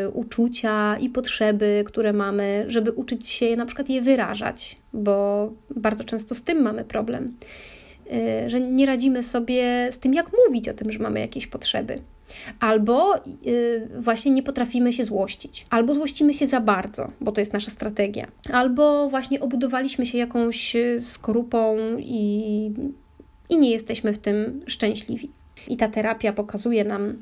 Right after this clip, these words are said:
mocne strony tych trybów, z powodu których w ogóle je stosujemy,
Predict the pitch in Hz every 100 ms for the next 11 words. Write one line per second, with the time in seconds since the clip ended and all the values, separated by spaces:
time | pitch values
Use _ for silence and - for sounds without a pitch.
0 | - 226 - 220 262 - 339 277 - 208
1 | 220 247 254 - 220 214 254 349 - -
2 | - - 220 214 220 220 214 208 - -
3 | 240 208 214 214 214 - 220 - 220 208
4 | 214